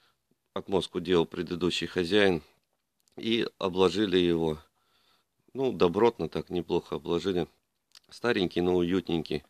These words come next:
А, крыша четырёхскатка. Правда, шиферная. Но нигде тут пыль, слава богу, не протекает.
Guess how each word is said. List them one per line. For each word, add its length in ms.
А, 260
крыша 380
четырёхскатка. 880
Правда, 280
шиферная. 680
Но 480
нигде 400
тут 280
пыль, 140
слава 280
богу, 280
не 100
протекает. 800